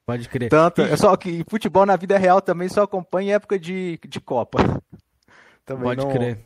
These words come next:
Speaker 2: sou fã, não.
Speaker 1: E jogos de luta ali, o que que você joga? Você tava falando em off que você tava jogando Mortal onze e tal, mas nessa época um pouco mais antiga, chegou a frequentar fliperama ou não, jogava ali no PlayStation um, P S dois?
Speaker 2: Já, cara. E, pa-,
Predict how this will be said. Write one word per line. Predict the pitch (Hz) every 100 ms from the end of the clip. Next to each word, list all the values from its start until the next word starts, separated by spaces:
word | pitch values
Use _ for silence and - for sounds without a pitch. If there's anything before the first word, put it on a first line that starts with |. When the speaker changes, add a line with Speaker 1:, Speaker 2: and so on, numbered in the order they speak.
| _
Speaker 2:
sou | - 131
fã, | - 123 117
não. | 104 98 101
Speaker 1:
E | 156 170 175 165 139
jogos | 175 175
de | 165
luta | 175 170 165 160
ali, | 147
o | 135
que | 160
que | 165
você | 156 151
joga? | 139 127
Você | -
tava | 156
falando | - 147 151
em | 135
off | 139 -
que |
você | -
tava | 135 131
jogando | 127 131 131
Mortal | 127 117 127 117
onze | 135 165 131
e |
tal, | - 151 160
mas | 143 127
nessa | 156 - 170
época | 151 - 165
um |
pouco | 151 147
mais | 151 139
antiga, | 139 - 127
chegou | 120 135
a | 139
frequentar | 135 127 120 123 113
fliperama | 113 - 104 110 151 170 147
ou | 131
não, | 127 110
jogava | 131 127 127
ali | 120
no | 120 110
PlayStation | 117 107 120 -
um, | 113 135
P | 120
S | 117 - 101
dois? | 117 156 135
Speaker 2:
Já, | 120 127 135 160
cara. | 160 135 120
E, | 135
pa-, | - 135